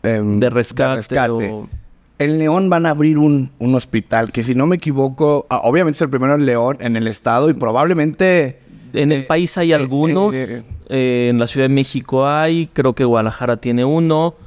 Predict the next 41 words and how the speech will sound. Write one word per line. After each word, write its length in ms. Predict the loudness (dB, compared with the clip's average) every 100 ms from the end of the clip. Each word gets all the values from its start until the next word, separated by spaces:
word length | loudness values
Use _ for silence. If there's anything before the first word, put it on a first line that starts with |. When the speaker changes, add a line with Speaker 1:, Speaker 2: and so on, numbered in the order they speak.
| -20 -20 _
Speaker 2:
pero 220 | -2 -2 -2
sí, 240 | -2 -2
dentro 380 | 0 0 2 0
del 100 | 0
estado 400 | -2 -2 0 -2
es 140 | -4
el 100 | -6
primero. 400 | -4 -2 -2 -4 -12 _ 0
Speaker 1:
Cuéntanos, 540 | 0 2 0 -2 -2
¿cómo, 480 | 0 2 2 0 0
cómo 240 | 0 2 2
está 160 | 0
este 180 | 0 0
proyecto? 560 | 0 2 2 0 0 0
¿Tú 140 | 0
qué 120 | 0
sabes? 400 | 0 0 0 -2
¿Cómo 220 | -4 -2 0
lo 100 | 0
ves? 180 | 0
Platícanos 600 | 0 -2 0 0 0 0 0
un 140 | 0
poco. 340 | 0 -2 -4
Speaker 2:
Claro. 400 | -2 -2 -2 -4 -10 _ _
Eh, 180 | -4 0
entiendo 400 | 0 2 2 2
que 80 | 2
va 120 | 0
a 20 | 0
ser 220 | -2 -2
un, 280 | 0 0 0
una 760 | 0 0 0 0 0 -2 0
inversión 420 | 2 0 -2 0
bastante 400 | 0 0 -2 0
importante, 540 | 0 0 0 0 0 0
arriba 240 | 0 0
de 100 | 0
cuarenta 380 | 0 -2 0 0
millones 320 | 0 0 -2
de 80 | -2
pesos. 400 | -2 -2 -2 -6